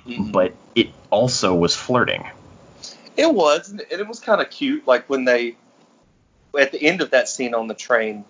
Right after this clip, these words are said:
Speaker 1: and she walks away to her, I guess, her room or wherever. Like, he smiles while she's walking away, and I'm like, "Okay, that's kinda, it's cute. I'm fine. I like this."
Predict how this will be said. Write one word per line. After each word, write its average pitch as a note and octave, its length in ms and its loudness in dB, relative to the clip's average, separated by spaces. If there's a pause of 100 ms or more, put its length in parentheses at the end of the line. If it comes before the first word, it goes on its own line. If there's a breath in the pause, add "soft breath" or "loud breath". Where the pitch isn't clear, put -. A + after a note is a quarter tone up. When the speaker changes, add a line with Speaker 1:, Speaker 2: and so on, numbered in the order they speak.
(140)
Speaker 1:
and A#2+ 120 -6
she C#3 180 -2
walks A#2+ 320 2
away A2+ 300 4
to A2 180 -2
her, G2+ 140 -2
I - 60 0
guess, A2 180 -4
her G#2 80 -4
room G#2 340 -2
or F#2+ 80 -2
wherever. G#2 480 0 (460 loud breath)
Like, A#2 100 4
he C#3+ 160 2
smiles B2 640 2
while A2 140 2
she's G#2+ 200 -14
walking A2+ 320 -2
away, B2 280 2
and G#2+ 100 -10
I'm A#2 80 -8
like, D#3 160 -4
"Okay, C#4+ 200 -8
that's C4+ 200 -8
kinda, C#3 220 2 (120)
it's - 160 -10
cute. B2 400 0
I'm C3+ 140 -2
fine. C3+ 240 0 (120)
I C3 120 -2
like B2+ 260 -2
this." A#2 260 -12